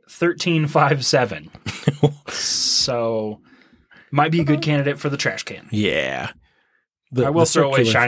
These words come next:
Speaker 1: shinies
Speaker 2: file.
Speaker 1: if I need to. So
Speaker 2: If I have too many, I E Shinx,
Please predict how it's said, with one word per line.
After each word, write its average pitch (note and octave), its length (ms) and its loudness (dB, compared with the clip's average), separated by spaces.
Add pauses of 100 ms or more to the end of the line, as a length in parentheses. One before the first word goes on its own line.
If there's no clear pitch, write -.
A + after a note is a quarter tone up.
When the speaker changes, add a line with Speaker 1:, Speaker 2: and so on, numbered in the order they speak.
Speaker 1:
shinies G#2 60 -2
Speaker 2:
file. A2 100 -4
Speaker 1:
if G#2 60 -4
I G#2 60 -4
need G#2 300 -6
to. F2+ 240 -12 (300)
So F#2+ 460 -8
Speaker 2:
If B2+ 100 -2
I C#3 100 2
have B2+ 140 0
too C#3+ 160 2
many, A#2 420 2
I G#2+ 140 -2
E G#2+ 420 -4
Shinx, - 680 -2